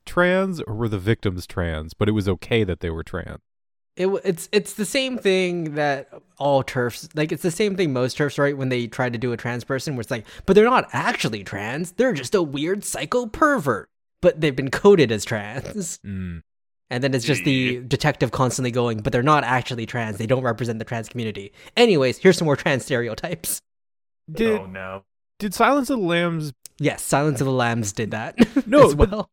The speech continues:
Speaker 1: I thought they did it s-, at least somewhat properly, 'cause Hannibal Lecter explicitly states he's not transsexual,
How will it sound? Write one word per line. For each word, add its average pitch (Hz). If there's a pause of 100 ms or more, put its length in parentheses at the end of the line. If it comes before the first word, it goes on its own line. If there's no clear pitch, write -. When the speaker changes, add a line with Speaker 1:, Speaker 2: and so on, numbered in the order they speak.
(160)
Speaker 1:
I 196
thought 254
they 254
did 208
it 180 (120)
s-, - (360)
at 160
least 170
somewhat 147
properly, 120
'cause -
Hannibal 135
Lecter 123
explicitly 120
states 104 (200)
he's 107
not 117
transsexual, 101